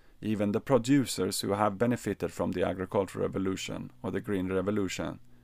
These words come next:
can win part of the market or simply preserve their position only if they have additional competitive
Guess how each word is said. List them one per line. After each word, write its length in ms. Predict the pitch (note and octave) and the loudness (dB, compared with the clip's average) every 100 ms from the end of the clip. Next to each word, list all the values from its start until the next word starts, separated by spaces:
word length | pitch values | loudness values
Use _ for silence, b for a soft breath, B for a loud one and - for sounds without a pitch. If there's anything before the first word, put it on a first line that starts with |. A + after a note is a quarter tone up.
| b | b
can 240 | - G#2+ G2+ | -4 -2 2
win 200 | A2 B2+ | 2 4
part 320 | C3 A2 G2+ | 6 6 6
of 120 | F#2 | -2
the 100 | A2 | 0
market 600 | A2 G2 E2+ - D2+ - b b b - | 2 2 0 -2 -4 -6 b b b -8
or 80 | |
simply 540 | - G#2+ G2+ F#2+ F#2 F2 b b | -2 -2 0 0 0 -2 b b
preserve 460 | - F#2+ B2+ A#2+ F#2 | -6 2 8 8 6
their 100 | F2+ | 2
position 680 | - F#2 F#2 - - F2 - - - - - - | 0 -4 -4 -4 -4 -6 -8 -14 -20 -20 -6 0
only 480 | C3 C3+ F#2+ E2 - b - | 4 4 2 -2 -6 b -10
if 100 | - | -4
they 140 | F2+ | -2
have 240 | F#2+ F#2 - | 0 0 0
additional 600 | - G#2 A#2 - F2+ D#2+ | -2 -2 -2 -2 -2 -2
competitive 760 | - E2+ G2 F2+ F2+ G2 E2 | -4 -6 -6 -6 -6 -4 -4